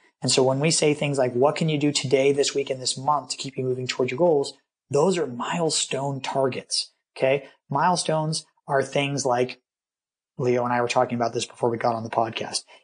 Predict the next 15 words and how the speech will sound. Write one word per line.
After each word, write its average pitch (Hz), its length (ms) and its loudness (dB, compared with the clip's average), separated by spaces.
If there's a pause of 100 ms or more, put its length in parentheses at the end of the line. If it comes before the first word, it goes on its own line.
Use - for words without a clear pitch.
If 147 160 2
you 180 80 6
have 185 100 2
a 165 80 4
weight 139 300 0
loss 117 240 -2
goal, 95 240 -8
and 127 80 -4
let's 170 180 2
say 151 140 2
you 151 160 2
wanna 143 240 2
lose 123 240 2
fifteen 156 640 0
pounds 123 600 0